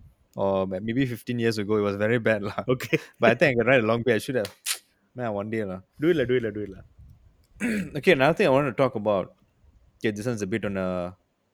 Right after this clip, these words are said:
Speaker 1: uh, on a sad side lah.
Speaker 2: Uh,
Speaker 1: It's about
Speaker 2: sad.
Speaker 1: Chadwick,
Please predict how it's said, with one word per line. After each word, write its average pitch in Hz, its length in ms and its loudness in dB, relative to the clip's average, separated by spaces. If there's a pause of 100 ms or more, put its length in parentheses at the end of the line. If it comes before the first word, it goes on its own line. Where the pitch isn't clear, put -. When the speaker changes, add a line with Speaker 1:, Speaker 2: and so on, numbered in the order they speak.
Speaker 1:
uh, 62 680 -20 (520)
on 98 140 -8
a 95 40 -8
sad 110 240 -2
side 104 240 -2
lah. 92 140 -4
Speaker 2:
Uh, 117 80 0
Speaker 1:
It's 101 80 -4
about 101 180 0
Speaker 2:
sad. 127 160 0
Speaker 1:
Chadwick, 123 180 -2